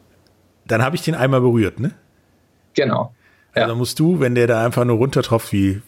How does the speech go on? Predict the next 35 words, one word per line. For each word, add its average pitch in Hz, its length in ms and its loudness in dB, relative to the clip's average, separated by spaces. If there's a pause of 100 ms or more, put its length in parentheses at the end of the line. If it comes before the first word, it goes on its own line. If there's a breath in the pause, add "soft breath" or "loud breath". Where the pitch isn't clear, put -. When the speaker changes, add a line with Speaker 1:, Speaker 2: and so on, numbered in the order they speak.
(200)
Speaker 1:
bei 80 140 -6
Profifußballern 98 680 -4
ist, 98 140 -4
sauber 104 240 0
auf 92 160 -4
den 92 160 -6
Fuß, 151 340 -4 (680 loud breath)
müsstest 139 380 0
Speaker 2:
Ja. - 60 -2
Speaker 1:
du 151 100 0
dann 139 160 0
dazwischen 123 440 0
springen, 85 400 -6
ne? 151 120 -2 (960)
Speaker 2:
Genau, 117 380 0 (320)
ja. - 160 -2 (380)
Speaker 1:
Ja, - 80 -2
Speaker 2:
Also 117 160 2
Speaker 1:
vielleicht 123 280 2
Speaker 2:
das 127 140 0
Speaker 1:
nicht 120 100 -4
Speaker 2:
macht 139 220 -2
man 131 120 0
dann 131 180 2
Speaker 1:
ganz - 20 -2
Speaker 2:
eher 139 240 4
so, 95 80 0
Speaker 1:
so. 139 60 2
Speaker 2:
dass 135 240 -2
man 131 180 -8
den 127 140 -20
mit 123 100 -12
der 123 100 0
Brust 135 480 -4
annimmt, 151 500 -4